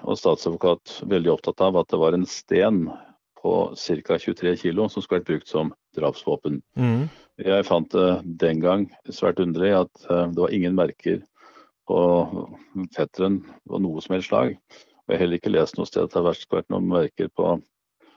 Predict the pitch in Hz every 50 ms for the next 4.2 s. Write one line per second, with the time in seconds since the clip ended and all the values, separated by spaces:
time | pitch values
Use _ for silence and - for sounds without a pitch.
0 | _ _ - 87 85 - - 95 90 87 - 92 90 90 - 95 90 - - 104
1 | 110 107 - - - 95 90 87 85 - 85 - - 85 87 90 90 87 85 -
2 | - - - 95 92 92 92 87 78 76 76 - - 95 92 _ - - - 92
3 | 90 85 85 87 98 87 90 98 120 131 127 92 82 76 95 95 85 95 98 92
4 | 92 95 92 -